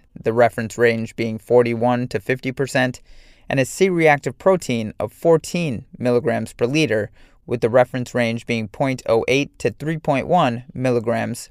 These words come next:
per liter. M R imaging demonstrates osteomyelitis of the proximal tibia without an abscess. During the workup in the emergency room,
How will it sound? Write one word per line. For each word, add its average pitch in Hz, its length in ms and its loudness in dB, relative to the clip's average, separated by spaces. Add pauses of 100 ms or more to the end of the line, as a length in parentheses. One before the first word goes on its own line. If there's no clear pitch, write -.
(120)
per 131 140 0
liter. 120 380 -2 (880)
M 151 140 2
R 156 180 4
imaging 143 460 -2
demonstrates 127 640 0
osteomyelitis 127 960 2
of 113 160 -4
the 117 80 -2
proximal 117 500 0
tibia 151 540 2
without 127 540 2
an 113 120 -2
abscess. 113 600 -4 (580)
During 151 240 4
the 131 80 0
workup 127 480 4
in 123 120 0
the 127 60 -2
emergency 139 520 -2
room, 110 400 -6